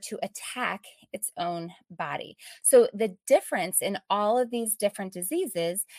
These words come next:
is what body part or what organ or what system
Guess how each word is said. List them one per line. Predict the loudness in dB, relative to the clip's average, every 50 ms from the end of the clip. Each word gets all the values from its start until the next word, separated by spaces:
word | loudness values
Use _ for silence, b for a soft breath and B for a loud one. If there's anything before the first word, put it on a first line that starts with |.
| B B B B -2
is | 0 0 0 0 -2 -4 -4 -6
what | -4 -2 0 0 0 0 -4 -6 -4
body | -2 0 0 0 0 -2 -4
part | -6 -8 -8 -4 -2 -2 -2 -4 -4 -4
or | -2 -2 -2 -2 -4
what | -2 -2 -2 -2 -2 -2 -2
organ | 0 2 2 2 2 0 -2 -4 -4 -6 -8 -6 -4
or | -4 -4 -4 -2
what | -2 -2 -2 -2 -2
system | -4 -4 -4 -2 -2 -2 -2 -2 -2 -2 -2 -2 -2 -2 -4 -6 -8